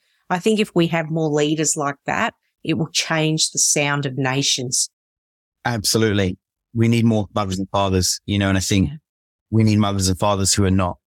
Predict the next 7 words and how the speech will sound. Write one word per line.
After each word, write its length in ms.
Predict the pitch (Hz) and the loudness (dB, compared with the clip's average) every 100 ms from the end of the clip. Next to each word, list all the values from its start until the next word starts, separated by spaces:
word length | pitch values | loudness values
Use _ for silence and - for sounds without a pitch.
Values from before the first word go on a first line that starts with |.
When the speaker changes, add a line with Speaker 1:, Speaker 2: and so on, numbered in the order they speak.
| _ | _
Speaker 2:
threatened. 540 | - 107 - 95 87 - _ _ _ _ - | -2 -2 0 0 0 -4 _ _ _ _ -10
Speaker 1:
Yes. 760 | 165 165 160 147 - - - - _ _ _ - | -2 0 0 -2 -2 -2 -6 -12 _ _ _ -2
Speaker 2:
Any 200 | 123 120 | 0 2
of 100 | 98 | 0
them 200 | 131 135 | 0 2
haven't 280 | 117 98 | 0 0
been 340 | 90 95 90 | 2 2 0